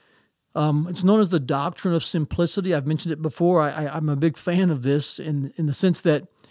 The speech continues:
when we think and talk about God, we, we can't segment Him into various components and parts and say, "Well, here is the love of God, here's the holiness of God, here's the justice of God," and,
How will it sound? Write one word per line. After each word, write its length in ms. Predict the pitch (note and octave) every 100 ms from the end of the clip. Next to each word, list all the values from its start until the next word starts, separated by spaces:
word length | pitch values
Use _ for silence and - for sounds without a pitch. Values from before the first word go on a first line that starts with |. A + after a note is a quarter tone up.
| _ -
when 140 | F3
we 80 | E3+
think 480 | - - A#3 B3+ -
and 180 | F#3
talk 400 | - - G#3+ G#3
about 340 | D#3+ D#3 C#3+ A#2+
God, 340 | D3 C3 C3+
we, 140 | C#3+ E3+
we 120 | F3
can't 320 | C#3 F#3+ F#3+
segment 840 | - - - A3+ A#3 G3+ D#3 D3+ C#3
Him 340 | D3 C#3+ C#3
into 300 | D3+ D3 D3
various 580 | A#2+ D3+ D#3+ E3+ E3+ -
components 680 | - C3+ - F3 F3 E3 D3+
and 140 | C3+
parts 500 | - F#3 C#3 C#3+ -
and 120 | D3+
say, 180 | - D#3+
"Well, 180 | D3 C#3+
here 480 | G#2 G3+ G#3 F#3 - _ _ _ _ -
is 240 | D#3+ D#3
the 120 | D3+
love 220 | D#3 D#3+ D3
of 140 | B2+
God, 300 | A#2+ A#2+ C3
here's 240 | C3+ E3
the 100 | F3+
holiness 640 | D#3 - F#3 F3+ D#3 D3 -
of 120 | A#2+
God, 320 | B2 B2 B2+
here's 360 | A2 D#3+ E3+ D3
the 340 | E3 D#3+ D3+ _ _ _ -
justice 540 | B2+ E3 E3+ - D3+ D3+
of 100 | A#2+
God," 340 | C3+ C3 C#3
and, 220 | C#3 C3+